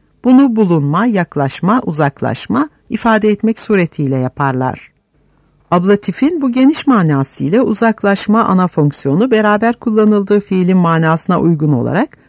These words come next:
tabii çeşitli hususi ifadeler içinde görünür.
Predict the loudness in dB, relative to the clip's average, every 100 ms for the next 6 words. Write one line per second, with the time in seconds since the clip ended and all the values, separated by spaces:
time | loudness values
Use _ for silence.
0 | _ -2 2 2 2 0 -4 -6 -2 -2
1 | 0 -2 -2 -2 -4 -2 -2 0 0 -2
2 | -4 -2 0 0 0 -2 0 -2 -4 -10